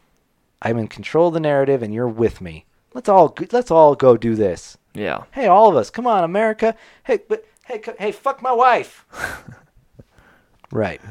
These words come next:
Speaker 1: Well, uh, he spends a lot of his time, and he gets a lot of criticism for being a, uh, what do they call it, lame duck?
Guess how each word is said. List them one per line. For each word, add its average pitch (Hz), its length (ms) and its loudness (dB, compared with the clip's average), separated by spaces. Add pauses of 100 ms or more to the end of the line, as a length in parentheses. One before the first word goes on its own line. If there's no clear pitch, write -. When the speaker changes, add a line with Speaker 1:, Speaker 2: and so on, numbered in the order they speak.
(1200)
Speaker 1:
Well, 170 440 8
uh, 170 180 8
he 147 80 -8
spends 202 240 -4
a 165 60 2
lot 180 260 4
of 202 80 0
his 135 160 -2
time, 117 500 0
and 113 240 -6
he 107 60 -14
gets 135 160 -10
a 143 60 -8
lot 135 120 2
of 117 80 -2
criticism 107 520 -4
for 110 160 -10
being 107 380 -6
a, 101 220 -6
uh, 92 340 -8
what 104 120 -10
do 113 60 -6
they 104 80 -4
call 87 180 -16
it, 78 60 -18
lame 117 380 -8
duck? 147 360 -2